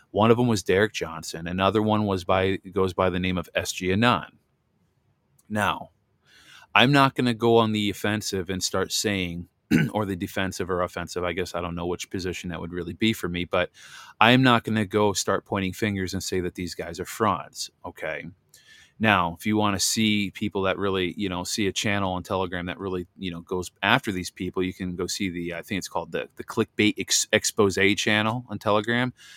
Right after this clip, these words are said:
They seem to be pretty solid in their reporting on that, you know, including Phil Godlewski and others. But I am gonna say this.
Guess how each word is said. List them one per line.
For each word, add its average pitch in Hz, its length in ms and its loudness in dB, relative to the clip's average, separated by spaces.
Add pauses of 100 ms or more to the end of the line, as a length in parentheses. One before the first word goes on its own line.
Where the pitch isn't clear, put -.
(140)
They 98 80 -2
seem 101 220 0
to 95 80 0
be 95 100 -4
pretty 95 200 -6
solid 95 420 2
in 95 80 -2
their 90 140 -2
reporting 90 420 -2
on 92 140 0
that, 95 260 -2
you 92 100 -8
know, 90 120 -4
including 90 400 -6
Phil 95 280 -4
Godlewski 90 640 -2
and 90 80 0
others. 95 460 2 (800)
But 113 240 8 (180)
I 110 120 8
am 135 160 6
gonna 139 180 6
say 151 240 4
this. 120 500 -2